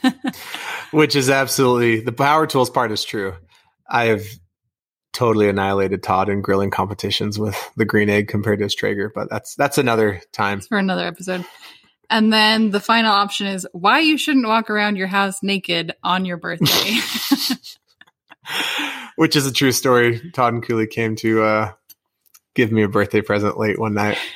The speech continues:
Speaker 2: on my birthday, and Todd saw me in my birthday suit. <laughs> It's a, it's a very fond memory that we now all share.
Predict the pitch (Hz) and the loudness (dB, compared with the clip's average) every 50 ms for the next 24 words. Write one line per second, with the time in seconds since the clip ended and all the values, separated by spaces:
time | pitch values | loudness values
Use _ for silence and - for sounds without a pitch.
0 | - - 117 110 104 101 104 104 101 - - 107 107 101 95 - _ _ _ _ | -2 0 2 2 2 2 2 0 0 2 0 0 0 0 -2 -8 _ _ _ _
1 | _ _ _ _ 123 107 - 110 98 98 95 - - 104 101 101 101 101 98 92 | _ _ _ _ -4 -2 0 2 0 0 0 0 0 0 0 2 0 -2 -2 -4
2 | - - - _ _ _ _ 151 110 104 101 95 101 98 - - 104 104 101 - | -8 -16 -20 _ _ _ _ -4 -2 0 0 2 0 0 0 0 -2 0 0 0
3 | - - - - - - - - - - - - - 330 330 - 381 339 349 - | 2 2 2 2 2 0 -2 -2 -4 -4 -4 -2 -2 0 0 0 0 -2 -2 0
4 | - 320 - - - 302 269 - - 277 247 - - 202 214 208 185 151 - - | -2 -2 0 0 -2 -2 -2 -2 -2 -2 -2 0 0 0 2 2 2 0 -2 -2
5 | - 156 147 131 147 139 135 127 - 139 127 123 123 123 123 123 120 120 120 120 | -2 -2 0 2 2 2 2 2 2 2 2 2 2 0 -2 0 0 0 0 0
6 | 117 120 104 127 127 123 120 120 117 117 120 120 113 123 127 120 117 113 - - | 0 0 -2 0 -2 -2 0 0 0 0 0 -2 -4 -4 -4 -2 -2 -2 -4 -6
7 | - 131 123 123 120 | -6 -6 -6 -6 -6